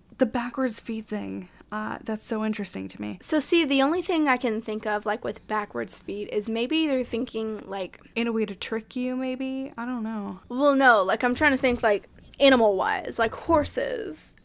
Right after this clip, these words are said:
Speaker 2: Their knees
Speaker 1: Yeah,
Speaker 2: bend backwards.
Speaker 1: maybe.
Speaker 2: Yeah.
Speaker 1: I don't know.
Speaker 2: So, like, a hooven animal of some sort?
Speaker 1: I don't know.
Speaker 2: With feet?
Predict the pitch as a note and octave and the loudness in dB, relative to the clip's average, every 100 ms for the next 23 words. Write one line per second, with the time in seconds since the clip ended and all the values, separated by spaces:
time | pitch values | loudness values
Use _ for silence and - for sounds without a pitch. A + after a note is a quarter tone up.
0 | _ A#3 C#4+ D4+ C#4+ E4 D#4 D#4 G#3+ F#3+ | _ 8 10 8 6 6 4 4 2 0
1 | - - B3 D#4+ F4+ A#3+ G#3+ A3 A3 G#3 | -4 -4 -2 -2 0 -2 0 2 2 2
2 | - B3 - - _ - B3+ D#4 B3 A#3 | -2 -6 -10 -20 _ -12 -10 -8 -10 -8
3 | C#4 C#4 C4+ B3 A3+ A3+ - _ _ - | -10 4 6 8 8 6 -2 _ _ -4
4 | A3 - - C4+ B3+ C#4+ C#4+ C#4 B3+ C4 | -4 -4 0 0 2 2 2 0 -2 0
5 | C#4 C#4 C#4+ D4 - D4 D4 - D4 D3 | 2 0 -2 -4 -8 -8 -8 -6 -6 -6
6 | - _ _ - - A3+ - - - - | -10 _ _ -20 -18 -18 -18 -20 -20 -4
7 | - - A3+ C4+ E4+ | -4 -2 0 2 0